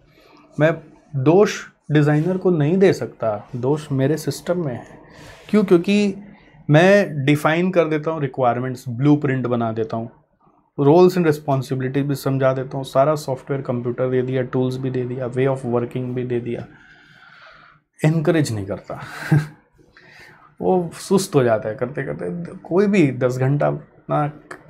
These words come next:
कंप्यूटर में खटर खटर करेगा तो बीच बीच में इंटर-, encourage करना मतलब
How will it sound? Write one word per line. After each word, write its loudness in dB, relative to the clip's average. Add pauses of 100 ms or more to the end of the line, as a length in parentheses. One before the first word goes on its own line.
(440)
कंप्यूटर -2
में -4
खटर -2
खटर -2
करेगा 0
तो -6 (1700)
बीच 6
बीच 0
में 4
इंटर-, 2
encourage 4
करना 0
मतलब -2